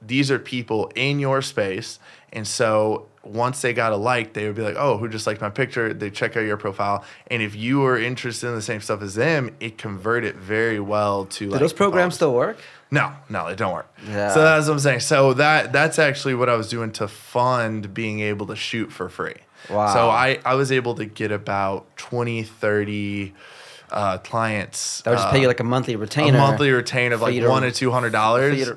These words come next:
Speaker 2: that, bro,
Speaker 1: Yeah.
Speaker 2: that's so funny. I did a
Speaker 1: Yeah.
Speaker 2: little bit of that too. I forgot what it was called, but I remember it was this website that did it, and,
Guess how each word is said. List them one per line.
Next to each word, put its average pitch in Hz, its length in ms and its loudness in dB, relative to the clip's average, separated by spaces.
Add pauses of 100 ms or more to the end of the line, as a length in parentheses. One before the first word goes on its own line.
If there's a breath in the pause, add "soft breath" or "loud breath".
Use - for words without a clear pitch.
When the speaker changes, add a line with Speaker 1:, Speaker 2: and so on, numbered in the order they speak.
Speaker 2:
that, 131 320 -6
bro, 147 180 2
Speaker 1:
Yeah. 98 80 4
Speaker 2:
that's - 180 2
so 147 220 0
funny. 139 600 -2
I 135 120 4
did 107 140 0
a 135 120 4
Speaker 1:
Yeah. 185 40 6
Speaker 2:
little 156 200 6
bit 135 120 6
of 127 80 2
that 127 160 4
too. - 100 -4
I - 20 -2
forgot 143 320 0
what 160 100 2
it 147 80 4
was 123 180 -2
called, 151 500 2
but 113 100 0
I 117 40 2
remember 139 300 0
it 131 60 2
was 127 160 0
this 117 100 -10
website 120 420 0
that 101 220 -6
did 135 140 0
it, 113 160 0
and, 101 280 -8